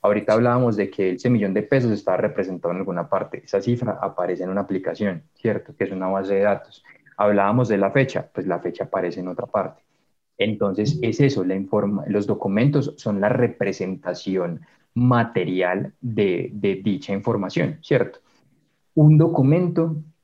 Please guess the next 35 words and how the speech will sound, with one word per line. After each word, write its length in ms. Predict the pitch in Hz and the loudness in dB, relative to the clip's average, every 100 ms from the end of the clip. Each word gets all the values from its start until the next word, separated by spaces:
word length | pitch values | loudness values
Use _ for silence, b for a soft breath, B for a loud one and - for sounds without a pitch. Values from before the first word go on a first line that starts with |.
| _ | _
de 280 | - 104 92 | -2 0 0
esa 100 | 95 | 0
información, 500 | 117 127 104 135 147 | 0 2 2 2 2
nosotros 280 | 104 - 101 | 0 0 0
la 160 | 104 - | 0 0
podemos 480 | 90 85 87 85 | -2 -2 -4 -4
ver, 420 | 98 113 117 110 98 | 0 2 4 0 -2
la 200 | 95 - | -4 -4
podemos 380 | 87 85 90 98 | -4 -4 -6 -8
escuchar. 720 | - 78 - 107 110 101 - _ _ | -8 -14 -2 0 0 -2 -10 _ _
Entonces, 220 | 117 131 | 2 4
me 60 | 131 | 4
imagino 340 | 113 104 117 | 4 2 2
que 80 | 131 | 2
lo 160 | 104 | 2
primero 400 | 101 98 101 117 | 0 0 2 2
que 80 | 123 | 2
usted 260 | 117 - 85 | -2 -2 -2
pensó 240 | 98 110 113 | -2 0 0
en 100 | 117 | 0
algún 220 | 117 127 | 2 2
momento 360 | 123 135 127 104 | 2 2 0 -2
fue 280 | 87 - - | -4 -4 -2
papeles, 600 | 120 123 90 90 - _ _ _ _ _ | 2 2 0 -4 -10 _ _ _ _ _
porque 540 | - 104 - 98 - - | -2 -2 0 -2 -4 -8
siempre 320 | - 110 123 | -4 0 0
que 100 | 123 | 0
hablamos 320 | 117 101 113 123 | 0 2 2 2
de 60 | |
documentos 540 | 117 117 123 147 143 120 | 2 2 2 4 2 0
nos 120 | 104 | 0
imaginamos 640 | 98 95 98 95 95 104 | 0 -2 -2 -2 -2 -2
un 180 | 127 117 | -2 0
tamaño 380 | 117 117 117 117 | 2 2 2 2
carta 580 | 151 160 156 147 B | 2 2 0 -2 B